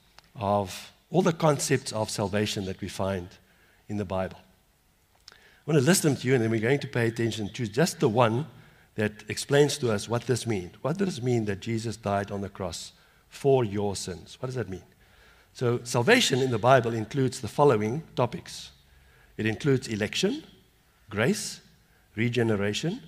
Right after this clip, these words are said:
repentance, faith, imputation.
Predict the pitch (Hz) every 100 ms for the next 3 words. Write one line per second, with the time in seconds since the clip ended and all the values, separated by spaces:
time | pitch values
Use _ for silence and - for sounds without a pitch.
0 | - _ _ _ 101 104 117 107 160 214
1 | - - - _ _ _ - 160 190 -
2 | - - _ _ _ _ 165 170 180 151
3 | 117 107 - 285